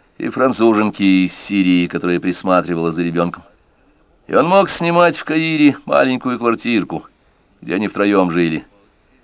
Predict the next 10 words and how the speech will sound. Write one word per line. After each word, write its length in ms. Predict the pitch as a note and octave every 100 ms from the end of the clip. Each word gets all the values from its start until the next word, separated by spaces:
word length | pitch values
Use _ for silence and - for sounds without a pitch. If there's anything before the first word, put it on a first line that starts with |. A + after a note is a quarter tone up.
| _ _
Но 240 | - C#3 C3+
этот 340 | B2 A2 G2+
полет 320 | - G#2 G2+
был 160 | F2 F#2
последним. 560 | F#2 F2 E2 E2 D#2 D#2 _ _ _ _ _ _ _ _
Телевизионная 720 | - B2 A2+ C3 A#2+ A2+ A2+
компания 640 | A#2+ A2+ A#2 B2 G2+ G2
сообщила, 580 | F2+ G2+ F#2 - A2 F#2
что 280 | - G2 -
запаса 760 | F2 A#2+ A#2+ C#3+ C#3 - C3+